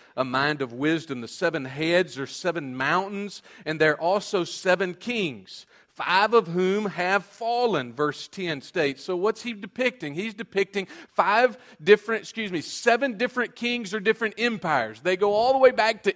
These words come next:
Egypt. Five of them have already come about. One is right now. So in the time that John is writing, there is one nation that is ruling and reigning the known world.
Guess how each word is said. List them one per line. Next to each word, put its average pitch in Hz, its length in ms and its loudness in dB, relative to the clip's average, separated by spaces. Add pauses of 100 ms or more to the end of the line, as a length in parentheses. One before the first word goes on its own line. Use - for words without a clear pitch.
Egypt. 233 520 0
Five 220 360 0
of 233 140 -2
them 226 180 -2
have 180 140 -4
already 226 240 0
come 226 240 -2
about. 185 480 0 (200)
One 214 460 2 (140)
is 233 560 -2
right 190 340 0
now. 196 340 2
So 202 220 0
in 196 60 0
the 180 80 -2
time 220 360 -2
that 190 160 2
John 185 380 -2
is 190 180 -6
writing, 185 420 0
there 202 200 6
is 202 160 4
one 190 480 -2
nation 220 560 -4 (280)
that 180 140 2
is 196 140 -6
ruling 202 500 2
and 220 120 -2
reigning 208 420 2
the 226 80 2
known 202 480 2
world. 202 420 4